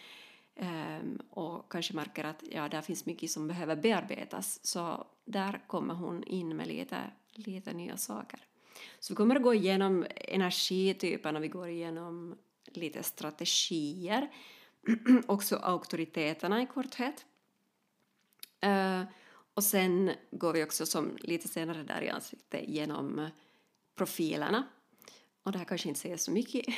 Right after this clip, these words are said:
<laughs> åt er om ni inte alls känner till human design, men det kanske lite öppnar sig. Eh,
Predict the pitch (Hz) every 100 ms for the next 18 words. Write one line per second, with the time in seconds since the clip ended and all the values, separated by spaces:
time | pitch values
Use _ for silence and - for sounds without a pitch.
0 | - - - 220 226 - 233 214 175 -
1 | - - - - 202 180 - - 240 254
2 | - 247 208 202 180 190 180 180 180 -
3 | 269 302 254 220 220 208 302 349 - 214
4 | 180 - 160 - - - - - _ -
5 | - - - - _ _ _ _ - 202
6 | 185